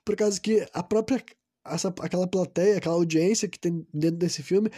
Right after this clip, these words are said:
começa a comentar a respeito do corpo da mulher, se é bom ou se não é bom, e daí alguns elogiam, outros falam algumas outras coisas, né? Rola um monte de comentário a respeito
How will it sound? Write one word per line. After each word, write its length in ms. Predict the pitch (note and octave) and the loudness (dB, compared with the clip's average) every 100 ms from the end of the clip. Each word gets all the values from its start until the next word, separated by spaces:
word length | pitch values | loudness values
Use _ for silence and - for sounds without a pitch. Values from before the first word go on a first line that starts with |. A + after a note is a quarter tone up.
| - | -8
começa 300 | - F#3 G3 | -2 0 0
a 20 | G3 | 0
comentar 300 | F#3+ F3+ F#3 | 0 0 0
a 40 | |
respeito 400 | F3 - E3+ E3 | 0 0 -2 0
do 80 | E3 | -4
corpo 300 | E3 E3 D#3+ | -4 -4 -2
da 60 | |
mulher, 440 | D3+ D3 C#3 E3+ D#3+ | 0 0 2 2 0
se 160 | - | -2
é 80 | D#3+ | -2
bom 280 | D3 D3 F3 | 0 2 2
ou 100 | E3+ | 2
se 140 | - | -2
não 120 | D3 C#3+ | -2 0
é 60 | |
bom, 400 | C#3 C#3+ E3+ F#3+ - - - - | 0 0 2 2 -2 -16 -12 -2
e 80 | D#3+ | 0
daí 260 | D#3+ E3 | 4 4
alguns 340 | E3 D#3 E3+ E3+ | 4 2 2 4
elogiam, 580 | D#3+ D3+ C3+ D3+ F#3+ D#3+ | 4 4 2 2 2 2
outros 200 | D#3 - | 0 -4
falam 240 | D#3 D3+ | 0 0
algumas 240 | D3+ D3+ | 0 0
outras 300 | D3+ D3 D3 | -2 -4 -8
coisas, 340 | - F3+ G3+ F3 | -2 0 0 0
né? 140 | F3+ - - | -4 -6 -12
Rola 200 | - A#3+ | -2 0
um 220 | B3 A#3 - | 0 -2 0
monte 220 | G3 A3+ | 0 0
de 120 | - | 0
comentário 460 | - G#3+ F3+ F#3+ F#3 | 0 0 0 0 0
a 20 | |
respeito 520 | F3 - E3+ E3 E3 | 0 0 0 0 -2